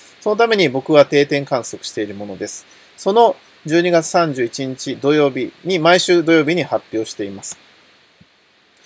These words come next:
はい、えー、ではですね、続いて見ていきますが、十二月三十日、数の子ですね。まあ、おせちの季節には定番となっている数の子っていうものなんですけど、これを使った、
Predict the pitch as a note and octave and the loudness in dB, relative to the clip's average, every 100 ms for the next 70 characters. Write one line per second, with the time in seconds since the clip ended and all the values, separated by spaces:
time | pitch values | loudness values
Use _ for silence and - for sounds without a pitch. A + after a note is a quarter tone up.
0 | - - - - G3+ - D#3 F3+ F3 F3+ | -20 -20 -14 -2 0 0 4 6 6 4
1 | A3 D3+ A#2 A2+ C3 C#3 C#3 C3 D3 D3 | 6 6 4 -2 -4 -2 -2 -2 -4 -4
2 | C#3+ D3 C#3+ B2+ A2+ A2 G#2 - C3 D3 | -2 -6 -6 -8 -10 -10 -10 -8 -4 -2
3 | E3 F3+ E3+ F3 D#3+ D#3 - - - C#3+ | -2 -2 -2 0 0 -2 -6 -8 -2 -2
4 | G3 B3 B3 B3 A#3 - B2 C#3 C#3+ _ | 0 0 2 0 0 -2 -2 -2 -2 _
5 | _ _ _ _ _ _ _ _ - F#3 | _ _ _ _ _ _ _ _ 0 2
6 | E3+ - - D4 - F3 - _ - D3+ | 2 0 2 2 2 0 -2 _ -8 -4
7 | D3 - D#3 C3+ A#2+ C#3 D#3+ B2 - F3+ | -4 0 -2 -2 2 8 8 8 4 4
8 | F3 F3 E3+ E3+ D#3+ E3+ - B2 C#3 D3 | 6 4 4 0 0 -2 -2 -2 -2 -4
9 | - B2+ C#3 C#3 C#3+ C#3 - C#3+ C#3+ C3 | -4 -4 -2 -4 -4 -6 -4 -4 -2 -4
10 | A2 G2 G2 - - C3 F3 A2 _ _ | -6 -10 -10 -10 -4 4 4 4 _ _
11 | _ _ _ _ _ _ _ _ - - | _ _ _ _ _ _ _ _ -20 -20
12 | - - - A3 B3 B3 - - A#3 A3+ | -20 -14 0 8 10 10 6 4 4 4
13 | - B3 A#3 F3 | 4 8 8 8